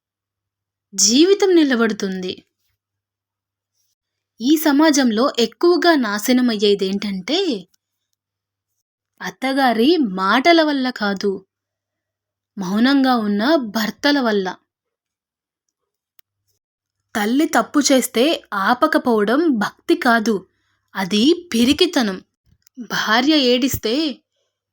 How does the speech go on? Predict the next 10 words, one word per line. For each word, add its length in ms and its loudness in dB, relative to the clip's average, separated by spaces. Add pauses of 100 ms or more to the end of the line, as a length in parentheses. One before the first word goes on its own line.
(240)
ఒక్క 340 -6
మాట 360 0 (380)
చెప్పకపోవడం 840 -4 (720)
సమాధానం 760 2
కాదు, 360 -6 (880)
అది 340 -2 (280)
ఆమె 300 -2
జీవితానికి 920 -2 (1400)
శిక్షలా 520 2 (100)
మారిపోతుంది. 840 -2